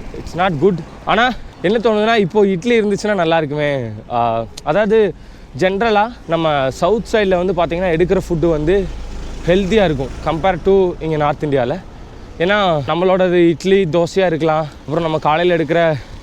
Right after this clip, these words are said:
ஆ, கோதுமை ரவை உப்புமாவா இருக்கலாம், எல்லாமே வந்து ரொம்ப ஹெல்த்தி. So நீங்க அங்கிருந்து நம்ம வந்து அதை குறை சொல்லும் போது தான் இங்க வந்ததுக்கப்புறம் எனக்கு அதோட அருமையெல்லாம் நிறையா வந்து நான் தெரிஞ்சுக்கிட்டேன். ஆ, நம்ம முன்னோர்கள் வந்து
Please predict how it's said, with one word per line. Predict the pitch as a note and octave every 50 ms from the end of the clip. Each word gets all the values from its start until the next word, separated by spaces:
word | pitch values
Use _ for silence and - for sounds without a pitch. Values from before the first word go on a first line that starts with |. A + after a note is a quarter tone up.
| - - -
ஆ, | C3+ C3 C3 B2
கோதுமை | A#2+ G#2+ D3 E3 F3+ F#3 F#3 F3+ E3
ரவை | D#3+ D#3+ D#3+ D#3 C3
உப்புமாவா | A2+ D3+ D#3 D3+ D3
இருக்கலாம், | C#3+ C3 A#2 C#3 C#3+ C3+
எல்லாமே | C3 C#3+ E3+ F3+ G3 G3+
வந்து | F#3 F3+ F3 F3+
ரொம்ப | E3 D#3 E3 F#3 D#3+ B2
ஹெல்த்தி. | D#3 E3+ F#3 D#3+ - F#3 F#3+ G3 F3+ - - - - - - - - - - - - - -
So | - - F3
நீங்க | F3 E3+ D#3 C#3+
அங்கிருந்து | D3+ F3+ F#3+ F#3+ G3 G#3 G#3 G#3
நம்ம | G3+ F#3 F3+ E3+
வந்து | E3 E3 F3 F#3+ F#3
அதை | F3 D3+ D#3 D#3 D3+ C#3+ C#3 C3+ B2+ B2+ B2+ G#2+ - - - - - - - - - - - - - -
குறை | - F#3 G3
சொல்லும் | F#3+ - G#3+ G#3 G3+ F#3+
போது | F#3+ F#3 G3
தான் | G3+ G3+
இங்க | G3 F3+ F#3 F3 F#3+ F#3 F3 F3
வந்ததுக்கப்புறம் | F3 F3 G3 G3 D#3+ E3 D3 F3 F#3
எனக்கு | F#3 E3 D#3+
அதோட | D#3+ D#3 D3
அருமையெல்லாம் | C#3 C#3 C3+ C#3 D#3 F#3 F#3 E3 E3+ F3+ E3+
நிறையா | D3 C#3+ D3+ F#3+ G#3
வந்து | G#3 G3 F3+ F3
நான் | D#3+ C#3
தெரிஞ்சுக்கிட்டேன். | D3 C#3+ D3 C3+ C3+ A#2 G#2 C3 D3+ F#3 - - - -
ஆ, | C#3+ C#3+ C#3 C#3 C3+ C3 B2+ A#2+ - -
நம்ம | D3+ D#3+ E3 E3
முன்னோர்கள் | E3 F3+ G3+ G#3+ G#3+ G3+ F#3+ G3
வந்து | F#3 F3+ F#3 F3+ G3 G3+ G3+ F#3+ F3 D#3+